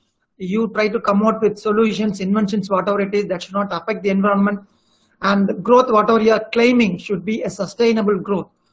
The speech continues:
Otherwise, yes, that growth is detrimental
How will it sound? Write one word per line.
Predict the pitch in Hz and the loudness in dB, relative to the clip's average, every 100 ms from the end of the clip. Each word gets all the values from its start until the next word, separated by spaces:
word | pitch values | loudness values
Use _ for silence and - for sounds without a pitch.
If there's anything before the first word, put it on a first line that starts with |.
| _ _ _ - | _ _ _ -4
Otherwise, | 185 233 240 240 - | 4 6 8 6 0
yes, | 220 220 - | -2 -2 -10
that | 190 185 - _ 202 | -8 -8 -8 _ -12
growth | 185 226 226 - | -2 0 0 -2
is | 202 196 - _ _ _ _ | -4 -4 -10 _ _ _ _
detrimental | 185 202 240 247 247 233 233 | -6 -6 -2 0 2 2 0